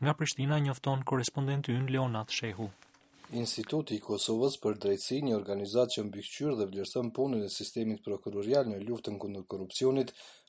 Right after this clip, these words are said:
Speaker 2: vlerëson se veprimet në praktik janë të pamjaftueshme për luftë kundër korrupsionit,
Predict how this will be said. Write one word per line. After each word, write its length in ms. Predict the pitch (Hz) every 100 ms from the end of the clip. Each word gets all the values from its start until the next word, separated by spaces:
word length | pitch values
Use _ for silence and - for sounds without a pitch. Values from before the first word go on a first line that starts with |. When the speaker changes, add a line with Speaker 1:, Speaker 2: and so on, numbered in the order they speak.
| -
Speaker 2:
vlerëson 340 | 120 117 131 120
se 100 | 127
veprimet 460 | 120 117 127 127 117
në 80 | 113
praktik 460 | 117 113 - -
janë 160 | 113 -
të 100 | 104
pamjaftueshme 720 | 117 117 113 104 - 123 151 143
për 220 | 113 113
luftë 240 | 123 -
kundër 240 | 110 104 95
korrupsionit, 640 | 98 95 - 123 113 110